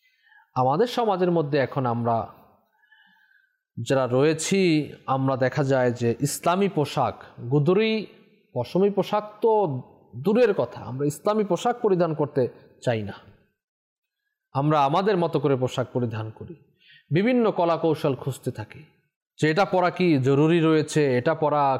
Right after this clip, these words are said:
কি ই রয়েছে, সতর ঢাকলেই তো হয়ে যায়। না, সতর ঢাকলে হয়ে যায়, ঠিক আছে, তাকওয়ার ব্যাপার আছে, আল্লাহর ওলিদের অনুকরণের একটা ব্যাপার রয়েছে, নবী পাক সাল্লাল্লাহু আলাইহি সাল্লামের যে হুকুম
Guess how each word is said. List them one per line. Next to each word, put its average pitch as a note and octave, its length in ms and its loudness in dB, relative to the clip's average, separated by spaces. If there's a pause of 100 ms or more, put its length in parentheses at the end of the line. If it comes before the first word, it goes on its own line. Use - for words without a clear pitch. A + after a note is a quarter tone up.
কি C3+ 440 4
ই D3+ 140 2
রয়েছে, C#3+ 440 2
সতর C#3 360 -2
ঢাকলেই C#3 460 0
তো D3+ 120 0
হয়ে C#3 260 2
যায়। C3 320 0 (540)
না, A3 80 -8 (100)
সতর C3 280 -2
ঢাকলে C#3 520 -4
হয়ে C3 260 0
যায়, D3 440 0
ঠিক G#3+ 200 -2
আছে, C#3 420 -4 (640)
তাকওয়ার C3+ 500 0
ব্যাপার D3 320 0
আছে, B2 440 0
আল্লাহর C3+ 360 0
ওলিদের D3 320 2
অনুকরণের F3 560 2
একটা F3+ 240 0
ব্যাপার C3+ 340 0
রয়েছে, C3 440 0
নবী C3 280 2
পাক F3 320 0
সাল্লাল্লাহু G#3+ 560 2
আলাইহি G#3 160 2
সাল্লামের G3+ 340 2 (580)
যে C#3 200 2
হুকুম C#3+ 380 0